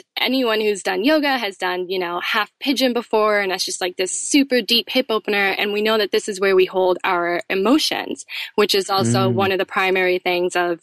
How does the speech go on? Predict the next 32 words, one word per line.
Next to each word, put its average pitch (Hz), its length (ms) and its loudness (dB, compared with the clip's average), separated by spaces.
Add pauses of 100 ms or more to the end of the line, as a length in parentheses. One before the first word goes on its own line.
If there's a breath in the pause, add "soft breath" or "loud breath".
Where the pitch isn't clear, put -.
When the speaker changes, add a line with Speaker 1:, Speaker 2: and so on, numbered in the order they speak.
Speaker 1:
the 170 380 2
sacral 294 320 2
chakra, 175 460 -2
which 170 200 0
is 170 260 -2 (320)
where 190 200 4
we 190 100 6
hold 185 240 0
our 180 80 2
emotions 190 480 2
and 175 80 -4
our 175 100 -2
passion 262 400 0
and 175 80 -6
everything. - 480 -6 (440 loud breath)
So 226 360 2
when 226 280 2
we're 214 240 4
in 294 220 2
half 233 240 -2
pigeon, 214 540 0 (280 loud breath)
it's - 160 -2
very 208 240 0
common 208 560 2
that 185 160 -4
you 208 100 -4
can - 160 -4
have 196 220 -2
what's 185 180 -6
called 180 260 0
a - 120 -2
mat 190 340 0